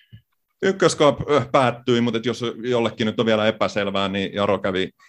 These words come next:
kävi sen kisan täällä kupittaa vitosella voittamassa lukemin kaksi yksi ja oli ajoittain aika jotenkin dominoivakin siinä, siinä ottelussa Tepsiä vastaan. Mm, siellä muut, muut o-,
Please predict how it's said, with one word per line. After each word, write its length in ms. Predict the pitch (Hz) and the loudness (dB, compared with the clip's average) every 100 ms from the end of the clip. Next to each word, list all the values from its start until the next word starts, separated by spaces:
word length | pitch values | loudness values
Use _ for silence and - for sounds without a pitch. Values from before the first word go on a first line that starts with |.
| _ _ _ | _ _ _
kävi 180 | - 101 | -8 -6
sen 320 | - 107 101 | -2 -4 -4
kisan 340 | - 95 101 98 | -6 -4 -4 -2
täällä 380 | 95 95 101 - - | -2 0 -2 -8 -18
kupittaa 460 | - 98 101 - 98 | -10 -6 -6 -2 -2
vitosella 600 | 101 104 98 98 95 95 _ _ _ - | 0 -2 -2 0 0 -4 _ _ _ -4
voittamassa 760 | 117 113 110 - 95 92 - 98 | 2 2 2 -2 -4 -4 -4 -4
lukemin 480 | 104 98 107 95 95 | -4 -2 -2 0 0
kaksi 320 | 107 98 - | -2 -2 -4
yksi 220 | 107 - | -6 -4
ja 180 | 95 92 - | -2 -2 -4
oli 420 | - 98 95 95 - - | -6 -4 -2 -6 -8 -6
ajoittain 480 | 101 98 98 98 95 | 0 0 -2 -2 -2
aika 280 | 98 98 104 | 0 -2 -2
jotenkin 520 | 98 95 95 95 101 104 | -4 -2 -2 -4 -4 0
dominoivakin 640 | 110 113 104 92 92 92 | 2 4 4 0 -2 -4
siinä, 320 | 92 95 98 - _ - - - - | -2 -2 -2 -8 _ -20 -20 -20 -8
siinä 280 | 98 92 | -4 -2
ottelussa 640 | 92 - 95 95 - - - _ _ _ - | -2 -4 -6 -6 -6 -8 -10 _ _ _ -6
Tepsiä 400 | 95 - 92 90 | -6 -2 -2 0
vastaan. 500 | 82 - 87 92 110 - - _ _ _ _ _ _ _ _ _ | -2 -6 -6 -6 -8 -16 -20 _ _ _ _ _ _ _ _ _
Mm, 320 | 95 90 90 80 | -12 -8 -8 -6
siellä 260 | 95 92 | -4 -4
muut, 320 | - 110 104 - | 0 0 0 0
muut 260 | 113 117 101 | 2 2 2
o-, 180 | 92 | -2